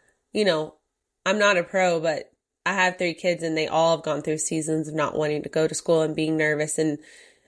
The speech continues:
um, sometimes it's consistent with, like, a few, <laughs> with one of mine. And then the other times it comes up randomly. And that's when I kind of have a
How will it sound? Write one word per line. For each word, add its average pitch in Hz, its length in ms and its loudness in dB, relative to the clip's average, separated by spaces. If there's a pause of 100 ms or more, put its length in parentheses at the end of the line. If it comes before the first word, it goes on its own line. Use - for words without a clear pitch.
(120)
um, 147 360 -8
sometimes 185 880 2
it's 170 240 -2
consistent 185 720 0
with, 180 200 0
like, 165 180 2
a 165 60 -4
few, 175 360 0 (380)
<laughs> - 200 -18
with 190 180 -4
one 185 160 -2
of 190 60 0
mine. 180 240 2
And 175 160 0
then 170 100 -2
the 170 140 -2
other 214 200 2
times 196 300 0
it - 100 -6
comes 170 240 -4
up 160 200 -2
randomly. 170 560 2
And 156 100 -4
that's 156 180 -4
when 165 120 -4
I 151 140 -2
kind 156 260 -4
of 147 80 -8
have 156 240 -2
a 151 180 -2